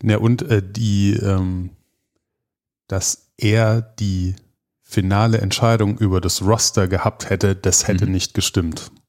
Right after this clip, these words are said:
Speaker 1: Und das wurde ja aber, also das hat man zwei Jahre lang praktisch immer in dem Zusammenhang irgendwo gehört. Ähm,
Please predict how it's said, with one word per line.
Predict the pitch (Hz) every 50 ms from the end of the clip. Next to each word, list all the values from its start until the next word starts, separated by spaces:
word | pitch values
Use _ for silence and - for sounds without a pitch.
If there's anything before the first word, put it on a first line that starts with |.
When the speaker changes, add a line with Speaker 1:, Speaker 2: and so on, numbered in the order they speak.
| _ - - - - - _ _
Speaker 1:
Und | - - 90 95
das | 82 92 90
wurde | 95 101 104 104
ja | 98 92 90 92 98
aber, | 90 92 85 90 85 82 82 82 85 - - _ _ _ _ _ _ _ _ _ _ _ _ _
also | - - 90 82 - -
das | - 87 - -
hat | 92 - -
man | 90 85 82
zwei | - - 90 85 85
Jahre | 90 90 110 107 101
lang | 87 85 82 82 87 - _ _ -
praktisch | - 92 85 - - 82 - - - - - _ _ _ _ _ _ _ -
immer | - 147 117 101 90 85 87 - -
in | - 107 95
dem | 92 92 90 90
Zusammenhang | - 95 87 92 90 92 87 87 87 90
irgendwo | - - 98 90 90 90 85 85
gehört. | 82 87 82 95 95 85 - - - - - -
Ähm, | 90 82 82 80 80 78 78 87